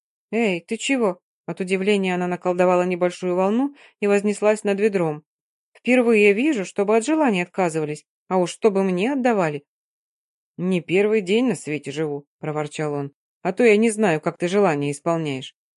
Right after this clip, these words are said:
В лучшем случае, по итогу разбитая корыта, а иногда и вовсе получишь, что просил, а не хотел». «Да разве ж я», начала была рыбка и осеклась под насмешливым взглядом дракона.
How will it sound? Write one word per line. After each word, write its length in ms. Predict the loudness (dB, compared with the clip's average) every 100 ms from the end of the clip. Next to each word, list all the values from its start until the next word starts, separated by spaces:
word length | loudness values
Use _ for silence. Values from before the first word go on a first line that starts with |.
| -12
В 60 | -4
лучшем 400 | -2 0 0 -2
случае, 520 | -2 -2 -2 -4 -6
по 240 | 0 0
итогу 320 | 4 4 4 2
разбитая 540 | 2 0 0 2 2
корыта, 500 | 2 0 0 -4 -14 _
а 160 | -4 0
иногда 300 | 2 4 4
и 60 | 4
вовсе 420 | 0 0 -4 -8 _ -2
получишь, 440 | 0 0 -2 -6
что 200 | -4 -2
просил, 500 | 2 0 0 -4 -4
а 120 | -4 -4
не 120 | -2
хотел». 420 | -2 -4 -4 -8 -12 _ _ _ _ _ _ -4
«Да 180 | 2 4
разве 300 | 4 2 -2
ж 60 |
я», 260 | 0 -2 -2 _ _
начала 340 | -10 -4 -4 -2
была 240 | -2 -2
рыбка 320 | -2 -4 -8
и 160 | -6 -4
осеклась 540 | -4 -4 -4 -4 -6
под 160 | -8 -6
насмешливым 580 | -6 -4 -4 -2 -4 -4
взглядом 460 | -4 -2 0 -2
дракона. 500 | -2 -2 -4 -8 -8